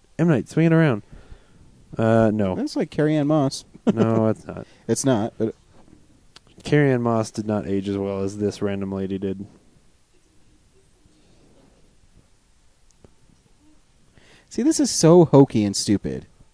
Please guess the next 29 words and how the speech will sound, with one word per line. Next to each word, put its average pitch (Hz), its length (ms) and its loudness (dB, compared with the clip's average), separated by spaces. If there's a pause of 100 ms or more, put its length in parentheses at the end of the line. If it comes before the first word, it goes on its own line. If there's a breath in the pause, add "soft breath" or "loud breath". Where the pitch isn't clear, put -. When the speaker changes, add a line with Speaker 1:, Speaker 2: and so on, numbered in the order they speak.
Speaker 1:
What? 302 340 2
Uh, 220 80 0
no, 339 320 6
I 262 100 0
think 294 240 0
it's, - 260 -2
I 247 80 -2
think 285 220 -4
it's, - 300 -4
it's 285 300 -4 (180)
genuine 226 480 2
and 123 140 -2
sweet. 220 500 -2 (1120)
I 220 60 -2
like 294 280 4
Speaker 2:
Yeah. 117 120 0
Speaker 1:
it. - 160 -14 (1400)
No. 110 520 -2 (1000)
Like, 190 180 0
what, 220 220 6
what, 170 300 4
what 208 160 4
does 226 120 0
a 220 60 0
person 220 360 2
say 220 320 2
when 180 160 6
they're 127 160 2
dying? 104 1120 -8